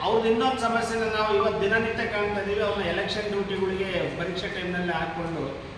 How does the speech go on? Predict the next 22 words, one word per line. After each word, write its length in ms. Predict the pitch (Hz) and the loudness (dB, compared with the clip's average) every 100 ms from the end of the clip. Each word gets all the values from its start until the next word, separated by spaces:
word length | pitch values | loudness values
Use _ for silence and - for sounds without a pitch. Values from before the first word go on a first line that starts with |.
| 151 | -6
ಈ 60 | |
ಕಡೆ 180 | 151 170 | -4 -4
ಪಾಠ 200 | 160 156 | 0 0
ಮಾಡೋಕ್ಕೂ 500 | 185 185 180 180 180 | 0 -2 -2 -2 -2
ಆಗಲ್ಲ, 500 | 175 170 175 180 180 | -2 -2 -2 0 0
ಈ 180 | 175 - | 0 -2
ಕಡೆ 120 | 151 | -4
ಮಕ್ಳಿಗೆ 340 | 139 139 147 - | -4 -4 -6 -4
ತಯಾರು 360 | 151 180 180 | -2 -2 2
ಮಾಡೋಕ್ಕೂ 340 | 180 180 175 170 | 2 2 0 -2
ಆಗಲ್ಲ, 320 | 170 170 175 | -2 -2 -2
ಪರೀಕ್ಷೆ 440 | 175 - 160 - | -4 -4 -6 -4
ನಡೆಸೋಕ್ಕೂ 540 | 180 175 - 180 - - | -4 -2 0 2 2 0
ಆಗಲ್ಲ, 260 | 165 175 190 - - - 160 | -2 -2 -4 -4 -8 -8 -2
ಈ 120 | 180 | -2
ಕಡೆ 540 | 185 185 180 180 180 - 135 | 0 0 0 0 -2 -6 -2
ಬಿ 80 | 190 | 4
ಎಲ್ 240 | 214 208 | 6 6
ಒ 80 | 196 | 6
ಆಗಿ 180 | 190 190 | 6 4
ಕೆಲಸ 240 | 180 185 | 0 2
ಮಾಡುವಂತಹ, 920 | 180 180 170 160 160 156 170 190 | 2 4 4 2 0 -2 0 0